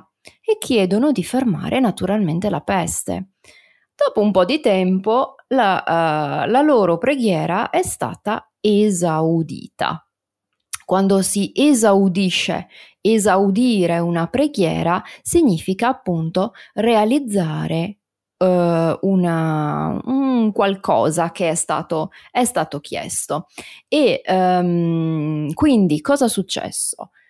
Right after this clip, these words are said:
Ehm, la fes-, la, la peste si è fermata e i veneziani hanno ringraziato la Madonna per aver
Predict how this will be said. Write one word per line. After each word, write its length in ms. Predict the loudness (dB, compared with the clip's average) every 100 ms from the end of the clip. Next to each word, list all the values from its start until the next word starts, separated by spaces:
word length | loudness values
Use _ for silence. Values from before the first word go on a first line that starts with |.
| _ _ _ _ -2
Ehm, 720 | 0 2 0 0 -2 -2 -4
la 240 | 0 0 0
fes-, 440 | 0 -2 -2 -4 0
la, 220 | -2 0
la 180 | 0 2
peste 800 | 2 2 0 -2 -2 -4 -6 -14 _ _ _ _ _ _ _ _
si 280 | -6 0 2
è 100 | 0
fermata 1000 | -2 -4 -4 -8 -12 -6 0 0 -2 _ _ _ -20 -20 _
e 340 | 0 2 2 0
i 100 | 0
veneziani 760 | 2 0 0 -4 -4 -2 -2
hanno 280 | 0 0 0
ringraziato 1040 | 0 0 0 -2 -4 -6 -8 -4 -4 -4 _
la 160 | -10
Madonna 640 | -8 -2 2 2 0 -2 -2
per 160 | 0 0
aver 500 | 0 0 0 -2